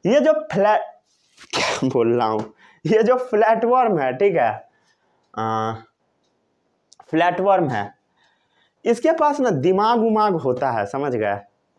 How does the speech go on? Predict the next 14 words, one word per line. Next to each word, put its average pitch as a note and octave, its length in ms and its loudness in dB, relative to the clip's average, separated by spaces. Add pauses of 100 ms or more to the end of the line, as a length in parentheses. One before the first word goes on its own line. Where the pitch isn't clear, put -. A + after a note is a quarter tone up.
(160)
बिल्कुल F#3 380 0 (100)
तुम्हारे C3 420 0
इतना, G2+ 280 -6 (260)
ठीक F3+ 160 -2
है। A2+ 140 0 (300)
तो G#3 60 0
इसके G#3 200 0
पास B3+ 200 0
नर्वस A#3 480 2
सिस्टम B3 440 0
well B3 280 4
डेवलप्ड E3 500 0
होता G#2 340 -4
है G2+ 120 -10